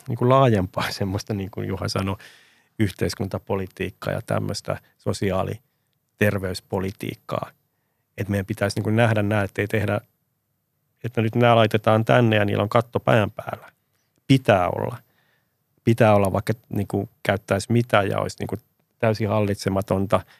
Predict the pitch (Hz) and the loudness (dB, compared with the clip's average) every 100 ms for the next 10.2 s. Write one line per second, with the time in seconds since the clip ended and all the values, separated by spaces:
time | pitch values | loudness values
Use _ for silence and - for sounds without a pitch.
0 | - 117 123 156 147 117 101 104 - 98 | -8 0 2 2 2 2 4 2 2 -2
1 | 92 104 113 113 113 101 95 104 _ - | -2 -2 2 2 2 2 0 -4 _ -2
2 | 107 - 110 110 117 120 117 110 139 131 | 0 4 4 4 4 6 6 4 4 2
3 | 92 - 85 85 - 98 98 104 110 95 | 0 -4 -6 -6 -4 -2 0 2 2 2
4 | - 92 95 113 101 - - - - - | -2 -6 0 2 2 -2 -8 -10 -10 -10
5 | - 98 - 107 110 107 104 - 104 117 | -10 -10 -8 -6 -4 -4 -4 -2 0 0
6 | 98 - - 95 92 - - 95 95 98 | 0 -2 -4 -4 -8 -8 -6 -4 -4 -6
7 | - - - 113 98 90 95 98 - 104 | -8 -6 -4 -2 0 -2 -4 -2 0 0
8 | 90 - - - - - _ _ _ - | 0 -4 -8 -10 -12 -20 _ _ _ -10
9 | - 95 98 95 92 98 92 90 - 90 | -6 -4 -2 -2 0 -2 -2 -6 -8 -8
10 | - 101 | -6 -8